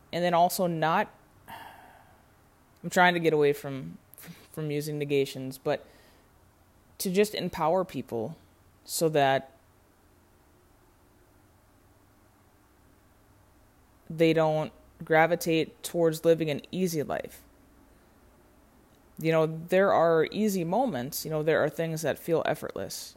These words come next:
and that's the goal, to get into flow and do hard things that feel effortless, and, like, you, you have to work through some toughness in order to, to find that, that place, but it,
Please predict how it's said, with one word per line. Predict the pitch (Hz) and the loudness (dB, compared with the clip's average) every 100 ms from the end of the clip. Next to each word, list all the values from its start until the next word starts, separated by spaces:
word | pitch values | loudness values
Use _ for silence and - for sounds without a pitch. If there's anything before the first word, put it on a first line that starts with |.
| - | -8
and | 160 147 | -6 -2
that's | 156 160 110 - | 0 0 -2 -6
the | 143 | -6
goal, | 147 147 156 139 | 0 2 2 0
to | - | -2
get | 156 | 0
into | 147 147 | 0 -2
flow | - - 160 143 139 135 143 - | -8 -4 0 2 0 -2 -6 -10
and | 131 127 139 - - - - - - | -8 -8 -10 -18 -20 -20 -20 -20 -12
do | - 202 214 | 0 4 4
hard | 190 170 175 | 4 2 2
things | - 160 165 160 | 0 -2 -2 -2
that | 127 | -2
feel | - 151 - | -2 -2 0
effortless, | 220 175 - 139 139 | -2 -2 -2 -2 -2
and, | 143 | -8
like, | 143 135 | -8 -8
you, | 143 147 - | -8 -10 -12
you | - 175 | -8 -2
have | 170 165 | -2 -2
to | 156 | -4
work | 156 175 175 | 0 -2 -2
through | - 165 160 | -6 -4 -4
some | 156 - 143 135 - - - - - - - | -4 -8 -8 -10 -14 -20 -20 -20 -20 -20 -16
toughness | - 240 - 123 - - - - - - - - | 0 0 0 -6 -6 -10 -14 -20 -20 -20 -20 -14
in | - 170 | -2 2
order | 175 175 | 2 2
to, | 147 | -2
to | - 160 | -6 -8
find | - 165 156 151 | -4 -2 0 0
that, | 135 - - - | 0 0 -4 -4
that | 131 113 | 0 0
place, | - 226 190 165 - | -2 -2 0 -2 -6
but | - 139 - | -2 -2 -2
it, | - | -6